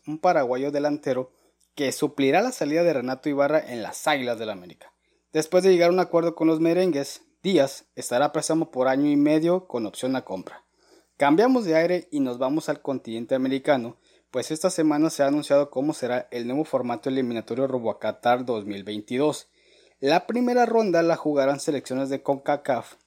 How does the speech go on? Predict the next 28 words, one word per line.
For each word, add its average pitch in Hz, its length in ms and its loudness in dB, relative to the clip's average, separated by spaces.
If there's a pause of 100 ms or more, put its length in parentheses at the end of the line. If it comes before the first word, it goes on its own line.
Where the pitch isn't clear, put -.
(140)
clasificados 123 680 0
del 135 120 0
lugar 113 220 -2
seis 123 300 -6
al 123 140 -6
treinta 110 320 -6
y 101 60 -6
cinco 170 400 0
según 120 320 -2
el 127 140 -2
ranking 104 460 -6
fifa. - 440 -4 (500)
Salvador, 175 640 4
Canadá, 143 560 -2
Curazao, 123 640 -4 (180)
Panamá, 120 580 -2 (320)
Haití 117 580 -2
y 117 240 -10
Trinidad 120 300 -2
y 185 80 -6
Tobago 143 400 0 (320)
serán 147 300 -2
cabeza 170 420 2
de 143 100 2
serie 139 240 -2
de 139 140 -2
los 131 180 -6
grupos. 123 460 -4